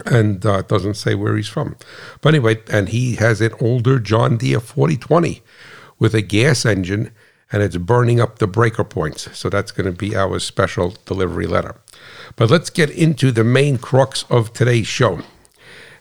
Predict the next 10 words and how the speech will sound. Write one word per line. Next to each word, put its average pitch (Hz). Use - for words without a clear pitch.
And, 92
uh, 92
Allie 104
is 90
looking 113
at 107
me. 117
She's 92
got 104
a, 104